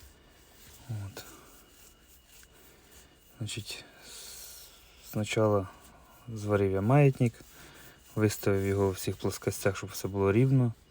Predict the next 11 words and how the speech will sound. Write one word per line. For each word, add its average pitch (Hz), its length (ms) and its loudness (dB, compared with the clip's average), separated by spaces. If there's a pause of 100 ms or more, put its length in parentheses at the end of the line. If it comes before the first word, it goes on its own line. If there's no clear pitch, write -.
(600)
Прицепив 98 440 -2
колесо, 123 640 2 (640)
взяв 98 380 0 (360)
болт 98 520 6
рідний, 120 400 4
тільки 110 200 0
втулки 101 380 2
ви-, 98 180 2
виточив 98 540 0
туди 95 320 0 (960)
нові. 98 500 0